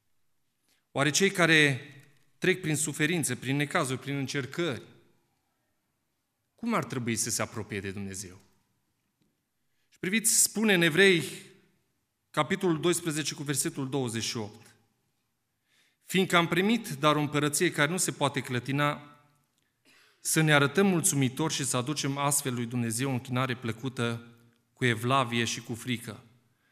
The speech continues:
fiindcă Dumnezeul nostru este un foc mistuitor.” Mai întâi să ne apropiem de Dumnezeul nostru cu frică, cu respect, în smerenie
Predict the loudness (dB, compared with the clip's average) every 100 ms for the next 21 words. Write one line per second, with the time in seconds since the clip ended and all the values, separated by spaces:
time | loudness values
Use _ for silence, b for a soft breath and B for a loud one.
0 | _ _ _ -2 0 0 -2 0 0 2
1 | 4 4 0 -2 0 -2 0 -4 -2 -4
2 | -4 -14 -20 -6 -2 -2 -2 -4 -2 -4
3 | -4 -8 -20 _ _ _ _ _ _ _
4 | _ _ _ _ _ _ 0 0 0 0
5 | -2 -2 -2 -2 0 -2 -2 -2 -2 -2
6 | -4 -6 -10 -10 -10 -8 -8 -8 -10 -12
7 | -18 _ _ _ _ _ _ -4 0 2
8 | 0 0 0 -2 -8 -20 _ _ _ _
9 | _ _ -2 -2 2 2 4 2 0 -4
10 | -12